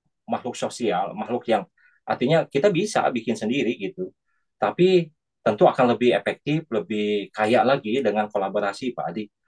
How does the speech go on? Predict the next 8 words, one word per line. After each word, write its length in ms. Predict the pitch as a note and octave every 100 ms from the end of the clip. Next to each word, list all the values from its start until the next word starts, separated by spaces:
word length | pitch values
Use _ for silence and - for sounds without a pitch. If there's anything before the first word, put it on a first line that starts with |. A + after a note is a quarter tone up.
| _ _
Kolaborasi 720 | G2 F#2+ G2 G2+ F2+ F2 C3+ A#2
dengan 200 | G#2 F#2+
berbagai 360 | F#2+ F2+ F2 F2+
pihak 360 | - A#2 - -
yang 200 | G#2 A#2+ A2
memiliki, 760 | G#2+ G#2 G2 F2+ - A#2+ D3 - _ _ _ _ _ G#2+
eh, 640 | G#2 G#2 G#2 G#2 G#2 G#2 G2+
keunikan 460 | B2 B2 A#2 -